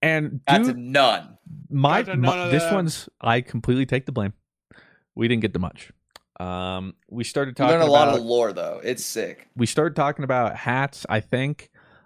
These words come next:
Speaker 1: Um, and
Speaker 2: I would
Speaker 1: then
Speaker 2: look bad in 'em.
Speaker 1: and then somehow that led to my, uh, Pokemon T C G career, my lore,
Speaker 2: Cool Tie Club.
Speaker 1: my anime story, and then, uh, it's Hot Tie Society, please.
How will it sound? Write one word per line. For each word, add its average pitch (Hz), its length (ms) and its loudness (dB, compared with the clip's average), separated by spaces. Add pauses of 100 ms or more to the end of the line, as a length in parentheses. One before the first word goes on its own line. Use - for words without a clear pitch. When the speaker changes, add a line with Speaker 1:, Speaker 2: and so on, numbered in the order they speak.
(140)
Speaker 1:
Um, 92 460 2 (460)
and 113 80 2
Speaker 2:
I - 20 4
would 120 100 4
Speaker 1:
then 117 100 2
Speaker 2:
look 110 80 2
bad 113 200 2
in 92 80 -8
'em. 90 80 -14 (460)
Speaker 1:
and 113 160 0
then 110 120 2
somehow 156 680 0
that 123 280 0
led 120 300 0
to 123 160 -2
my, 104 540 2
uh, 90 480 -4 (120)
Pokemon 98 580 -2
T 101 120 -8
C 95 140 -10
G 92 180 -8
career, 87 400 -6 (280)
my 95 140 -4
lore, 92 300 4
Speaker 2:
Cool 107 80 4
Tie 113 100 4
Club. - 380 -6 (340)
Speaker 1:
my 95 240 -2
anime 104 400 0
story, 98 460 -2 (1000)
and 110 280 2
then, 107 500 2 (140)
uh, 98 60 0
it's 110 120 -2
Hot - 360 -2
Tie 92 220 -4
Society, 117 840 -6
please. - 460 -10